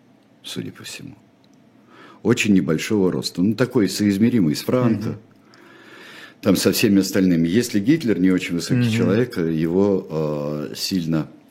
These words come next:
Speaker 1: выше.
Speaker 2: Э, в чате спрашивают, а Гитлер какие планы в отношении Румынии строил в этот момент?
Speaker 1: Нефть, нефть,
Speaker 2: Ну, что
Speaker 1: нефть.
Speaker 2: он хотел сделать, э?
Speaker 1: Румыния — союзник. Антонеску —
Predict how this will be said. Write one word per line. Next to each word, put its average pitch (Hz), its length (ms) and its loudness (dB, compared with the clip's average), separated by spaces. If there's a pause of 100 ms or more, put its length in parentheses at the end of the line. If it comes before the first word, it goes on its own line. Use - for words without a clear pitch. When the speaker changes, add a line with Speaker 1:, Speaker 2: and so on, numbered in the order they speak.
(120)
Speaker 1:
выше. 78 460 -4 (100)
Speaker 2:
Э, 113 160 -4
в - 100 -8
чате 160 260 -2
спрашивают, 127 600 0
а 123 80 2
Гитлер 113 520 -2
какие 143 300 -4
планы 107 400 -4
в 95 60 -10
отношении 107 500 -4
Румынии 107 440 -2
строил 107 360 -2
в 98 80 -4
этот 98 160 4
момент? 113 440 6
Speaker 1:
Нефть, - 340 -10
нефть, 120 880 6
Speaker 2:
Ну, 85 180 8
что 247 120 6
Speaker 1:
нефть. - 80 4
Speaker 2:
он 143 100 2
хотел 131 260 0
сделать, 113 560 -2
э? 92 220 -12 (500)
Speaker 1:
Румыния — 135 640 4
союзник. 135 960 2 (1600)
Антонеску — 156 800 4